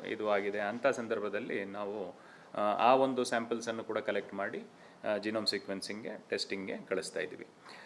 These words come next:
ಆ, ಎಲ್ಲಿ ಎಲ್ಲಿ, ಆ, ರೀಇನ್ಫೆಕ್ಷನ್ ಕೇಸಸ್ ಇದೆ ಅಥವಾ,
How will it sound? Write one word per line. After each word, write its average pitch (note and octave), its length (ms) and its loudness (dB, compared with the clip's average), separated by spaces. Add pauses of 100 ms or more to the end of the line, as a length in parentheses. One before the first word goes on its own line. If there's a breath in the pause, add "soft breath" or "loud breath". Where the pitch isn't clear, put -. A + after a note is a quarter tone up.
(200 loud breath)
ಆ, B2+ 140 6
ಎಲ್ಲಿ D3 280 6
ಎಲ್ಲಿ, D3+ 460 8
ಆ, A#2 340 6 (540)
ರೀಇನ್ಫೆಕ್ಷನ್ C3 640 4
ಕೇಸಸ್ A2+ 420 -2
ಇದೆ G#2 240 -2
ಅಥವಾ, G2+ 680 -2